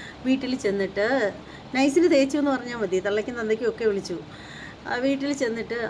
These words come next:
അമ്മയോടും സഹോദരിയോടും വീട്ടിൽ ആരൊക്കെയുണ്ട് അവരോടൊക്കെ ഈ പറയുന്ന ചോദ്യം, ഞാൻ ആ ചോദ്യം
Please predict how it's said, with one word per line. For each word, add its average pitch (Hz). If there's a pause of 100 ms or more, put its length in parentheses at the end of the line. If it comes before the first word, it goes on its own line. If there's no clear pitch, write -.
(120)
അമ്മയോടും 214 (160)
സഹോദരിയോടും 208 (120)
വീട്ടിൽ 202 (240)
ആരൊക്കെയുണ്ട് 208 (180)
അവരോടൊക്കെ 226 (220)
ഈ - (140)
പറയുന്ന 240
ചോദ്യം, 190
ഞാൻ 202
ആ - (120)
ചോദ്യം 202